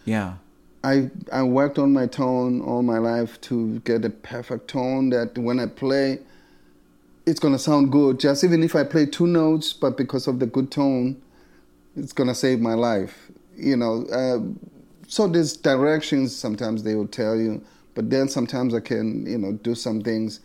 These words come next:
Speaker 2: Graceland was very special because it was, we did that in South Africa, some tracks, and, uh,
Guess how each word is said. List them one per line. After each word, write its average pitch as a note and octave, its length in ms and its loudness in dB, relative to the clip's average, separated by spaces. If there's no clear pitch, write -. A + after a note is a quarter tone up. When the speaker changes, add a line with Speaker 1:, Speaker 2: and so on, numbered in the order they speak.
Speaker 2:
Graceland E3+ 460 4
was C3+ 160 0
very C#3 200 4
special B2 460 0
because A#2 420 -2
it C#3 40 0
was, B2 380 0
we D#3+ 220 2
did D#3+ 260 4
that C3+ 200 2
in C3+ 140 2
South A2+ 320 0
Africa, A2 1120 0
some A#2+ 260 -2
tracks, A2+ 460 -2
and, A#2 480 -2
uh, A2 280 0